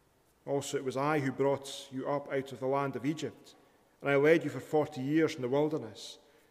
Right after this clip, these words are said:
to possess the land of the Amorite.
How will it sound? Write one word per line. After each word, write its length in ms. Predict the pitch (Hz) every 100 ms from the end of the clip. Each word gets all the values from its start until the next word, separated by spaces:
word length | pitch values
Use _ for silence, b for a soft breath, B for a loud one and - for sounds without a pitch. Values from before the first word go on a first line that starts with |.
| b
to 80 | -
possess 420 | - 135 147 139 -
the 60 |
land 480 | 127 139 135 123 107 120
of 80 | 113
the 100 | 123
Amorite. 640 | 131 131 123 110 - -